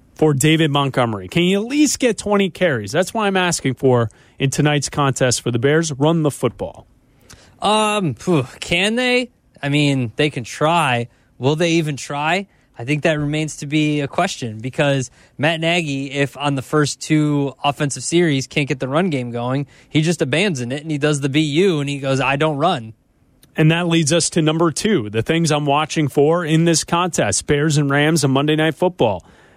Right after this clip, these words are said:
Speaker 1: Matt Nagy going against Sean McVay, the head coaching matchup in this contest. Remember, when the Bears went twelve and four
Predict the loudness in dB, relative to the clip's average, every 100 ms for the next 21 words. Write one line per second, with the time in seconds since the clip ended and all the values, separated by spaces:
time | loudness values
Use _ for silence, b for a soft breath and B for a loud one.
0 | b 0 0 0 0 0 -2 -4 -6 -8
1 | -2 2 4 4 2 2 0 0 -4 -12
2 | -10 -2 0 2 2 2 2 0 0 -2
3 | -4 -2 -2 -4 -2 0 0 -2 0 0
4 | 0 0 0 2 2 2 0 0 0 0
5 | -2 -4 -8 -10 b b b b -2 0
6 | 2 2 2 2 2 2 0 0 0 0
7 | 0 0 2 0 -2 0 0 0 -4